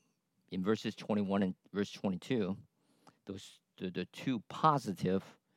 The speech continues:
imperative, and they're, they're all interlocked with, with what we just talked about. It says, "But test everything. Hold fast to what is good. Abstain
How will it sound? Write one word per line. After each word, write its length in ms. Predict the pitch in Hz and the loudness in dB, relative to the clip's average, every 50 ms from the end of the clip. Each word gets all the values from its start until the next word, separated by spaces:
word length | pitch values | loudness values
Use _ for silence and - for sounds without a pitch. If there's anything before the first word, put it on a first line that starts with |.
| _ _ _ _ _ _ _ - | _ _ _ _ _ _ _ -8
imperative, 560 | - - 101 - - 139 135 117 - 117 107 | -4 -4 -2 4 4 4 6 6 4 4 4
and 120 | 107 117 139 | 4 4 4
they're, 220 | 180 196 190 170 | 4 4 4 4
they're 200 | 156 170 170 131 | 2 2 2 4
all 200 | 95 139 165 - - | 4 4 4 4 2
interlocked 760 | 160 160 160 160 160 156 143 139 147 143 135 - - - - - - | 0 -2 0 0 0 0 2 4 4 4 4 2 -2 -2 -2 -2 -2
with, 280 | - 101 104 104 - - | 0 -2 -2 -2 -2 -6
with 160 | - 101 95 - | -6 -6 -4 0
what 160 | - 120 101 90 | 0 0 2 2
we 120 | 110 104 | 0 0
just 220 | - 104 101 - | 0 -2 -6 -2
talked 220 | - - 104 - - | -2 -2 -2 0 -2
about. 260 | 92 92 85 76 71 - _ _ - - - - - | -2 -2 -2 -2 -2 -6 _ _ -20 -20 -20 -16 -6
It 120 | - 117 - | -4 -4 2
says, 260 | - 127 113 - - - - - - _ _ - | 4 4 4 4 0 -14 -18 -20 -20 _ _ 6
"But 260 | - 190 226 226 202 _ _ - | 6 6 6 6 2 _ _ -12
test 400 | - - - 233 220 - - - - | -6 2 2 2 2 2 -2 -4 2
everything. 640 | - 180 180 180 156 - - 107 101 95 80 - - - _ _ _ _ _ _ - _ _ _ _ _ | 2 4 4 4 2 2 2 0 0 0 0 -4 -8 -16 _ _ _ _ _ _ -20 _ _ _ _ _
Hold 400 | - - - 208 220 226 220 - | -16 -4 2 2 4 4 2 0
fast 600 | - - 214 208 208 185 160 - - - - - - | 2 2 4 4 4 2 -2 -4 -8 -14 -16 -10 -8
to 80 | 123 | -6
what 200 | 110 127 160 156 | -2 0 2 4
is 480 | 147 139 143 143 - - - - - - _ _ - | 6 4 4 4 0 -4 -14 -16 -16 -18 _ _ -2
good. 320 | - 131 131 117 90 - - _ _ - - - - - - | 0 2 4 4 2 0 -4 _ _ -20 -20 -20 -16 -4 0
Abstain 880 | - 127 139 - - - - - - 160 175 175 165 151 131 110 98 | 0 0 0 -2 -10 -14 -12 -4 2 4 4 4 4 4 2 0 -2